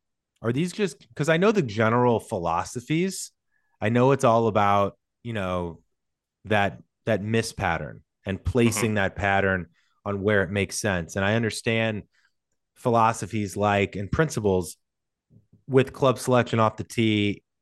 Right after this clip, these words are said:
Speaker 1: with how far apart hazards are, and
Speaker 2: Yeah.
Speaker 1: that meaning to hit driver no matter what.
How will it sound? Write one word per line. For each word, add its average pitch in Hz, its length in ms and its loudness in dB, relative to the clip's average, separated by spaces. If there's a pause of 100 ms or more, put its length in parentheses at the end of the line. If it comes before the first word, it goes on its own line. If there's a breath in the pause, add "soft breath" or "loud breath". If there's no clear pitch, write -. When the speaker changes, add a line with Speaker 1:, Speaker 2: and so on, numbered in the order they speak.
(160)
Speaker 1:
with 107 440 -4
how 120 300 2
far 113 280 4
apart 104 520 2 (180)
hazards 98 540 -4
are, 87 420 -2 (480)
and 98 160 -4
Speaker 2:
Yeah. - 140 -4 (220)
Speaker 1:
that 107 260 2
meaning 101 440 -2
to 104 120 0
hit 104 200 -2
driver 101 280 0
no 98 80 -4
matter 92 220 0
what. 87 260 -2